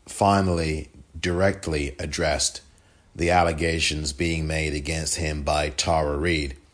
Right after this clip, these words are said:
Hello, everybody, and welcome to another edition of The Politicrat. I am Omar Moore. It is Saturday, May the second, two thousand and twenty,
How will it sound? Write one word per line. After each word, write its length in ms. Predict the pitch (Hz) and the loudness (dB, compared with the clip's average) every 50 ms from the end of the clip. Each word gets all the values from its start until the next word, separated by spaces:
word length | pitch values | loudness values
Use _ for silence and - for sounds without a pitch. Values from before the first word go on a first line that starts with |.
| _ _ _ _ _ _ _ _ _ _ _ - - - _ _ - _ - _ _ _ _ - _ - - - | _ _ _ _ _ _ _ _ _ _ _ -20 -20 -20 _ _ -20 _ -20 _ _ _ _ -14 _ -8 0 4
Hello, 220 | 113 113 110 107 | 6 6 8 8
everybody, 680 | 107 95 98 92 98 95 95 95 92 90 90 - - - | 6 6 6 6 6 6 6 6 6 6 4 2 2 0
and 400 | - 85 87 85 85 82 78 71 | 0 0 2 2 0 0 0 0
welcome 460 | 78 85 85 80 - - 80 80 76 | 0 2 2 0 0 -2 -2 -2 -2
to 260 | 69 - 87 80 80 | -2 -2 -2 -2 0
another 340 | 78 78 78 76 73 76 76 | -2 -2 -2 -2 -2 -2 -4
edition 440 | 73 67 76 73 71 - 69 71 71 - - | -2 -2 -2 0 0 0 0 -2 -6 -8 -8
of 400 | 76 73 69 65 64 - - - - - | -8 -6 -6 -6 -6 -8 -12 -16 -20 -20
The 220 | - - 73 71 67 | -16 -12 -10 -10 -8
Politicrat. 840 | - - - - - - - - - - - - - - - - - - - - - - - - - - - - - - - _ - - | -6 -6 -6 -4 -4 -6 -8 -10 -10 -12 -14 -14 -14 -14 -14 -14 -16 -16 -20 -20 -20 -20 -20 -20 -20 -20 -20 -20 -20 -20 -20 _ -4 0
I 120 | - 87 | 2 2
am 120 | 85 82 82 | 2 2 2
Omar 360 | 80 80 80 80 78 76 76 | 2 2 2 2 2 0 0
Moore. 400 | 76 73 69 62 55 - - - - - - - - _ _ _ _ _ _ _ _ _ _ _ _ | 0 -2 -2 -2 -4 -6 -8 -12 -18 -20 -20 -20 -20 _ _ _ _ _ _ _ _ _ _ _ _
It 120 | - - 80 | -8 -6 -4
is 140 | 76 73 - | -2 0 2
Saturday, 420 | - 101 101 98 98 98 98 95 | 2 4 4 4 4 4 4 4
May 240 | 95 98 98 98 98 | 4 4 4 4 4
the 100 | 92 92 | 4 4
second, 760 | - - - 98 - - 98 90 87 80 78 76 71 - 69 71 - - | 2 2 2 0 0 -2 -2 -2 0 -2 -2 -4 -4 -6 -8 -10 -10 -6
two 220 | - - 98 87 - | -2 0 0 0 0
thousand 600 | - 85 80 78 78 73 69 76 76 76 80 - - | 0 -2 -2 -2 -2 -2 -4 -4 -6 -6 -8 -8 -8
and 260 | 87 80 78 78 80 | -8 -8 -6 -6 -6
twenty, 580 | - - - 78 71 71 - 71 76 92 - | -6 -4 -4 -4 -4 -4 -4 -4 -4 -4 -6